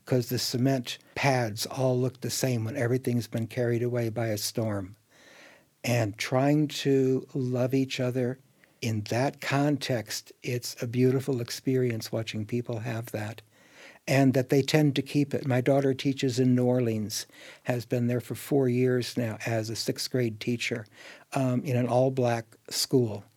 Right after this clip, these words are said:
And she is a white, blonde-haired, blue-eyed Northern girl in love with a culture that she met post-Katrina, where the spirit of love is generating more and more participation.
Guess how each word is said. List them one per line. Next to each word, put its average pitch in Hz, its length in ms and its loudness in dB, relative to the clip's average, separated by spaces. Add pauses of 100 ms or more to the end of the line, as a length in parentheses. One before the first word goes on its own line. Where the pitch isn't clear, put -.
(120)
And 127 640 2 (220)
she - 220 0
is 117 260 2
a 120 220 2
white, 113 520 0 (100)
blonde-haired, 120 600 0
blue-eyed 117 560 2 (460)
Northern 127 720 6
girl 127 420 2 (260)
in 131 360 4
love 147 260 6
with 143 220 4
a 123 80 0
culture 135 560 -2
that 110 180 0
she - 220 0
met 127 340 -2
post-Katrina, 135 1000 0 (280)
where 135 480 4
the 113 100 -2
spirit 139 460 6
of 131 160 2
love 127 360 4 (100)
is 117 360 0 (100)
generating 131 760 4
more 131 400 4
and 120 240 -2
more 120 240 0
participation. 120 1000 -4